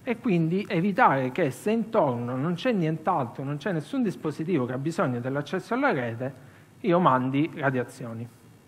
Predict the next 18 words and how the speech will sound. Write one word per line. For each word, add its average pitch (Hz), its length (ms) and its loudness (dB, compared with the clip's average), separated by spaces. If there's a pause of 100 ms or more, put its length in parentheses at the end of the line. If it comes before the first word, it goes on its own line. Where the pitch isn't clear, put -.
(2000)
Altra 196 340 2
domanda 151 400 4
che 135 140 0
vi 127 160 -4
chiedo. 120 400 -6 (840)
Perché 170 600 4
le 156 120 -2
antenne 190 400 4
cinque 170 420 -2
G 240 320 -2 (160)
fanno 143 300 0
male, 131 460 2 (140)
ci - 120 -12
lamentiamo, 135 720 -4 (680)
ma 226 120 6
nessuno 247 540 2
si 175 120 -6
lamenta 220 720 0